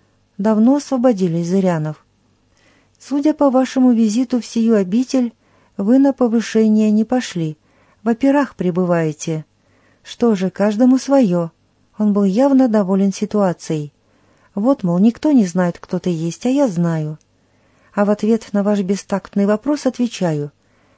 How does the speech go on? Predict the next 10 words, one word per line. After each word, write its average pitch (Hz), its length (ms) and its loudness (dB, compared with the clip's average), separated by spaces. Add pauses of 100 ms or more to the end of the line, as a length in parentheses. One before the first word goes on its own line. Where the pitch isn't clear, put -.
(180)
«Меня 220 380 4
из 208 280 -4
зала 208 280 0
суда 233 420 0
за 175 140 -2
недоказанностью 185 960 0
освободили». 160 800 -2 (560)
«Безвинного», 185 880 0
подсказал 170 600 -6
Гуров. 160 320 -6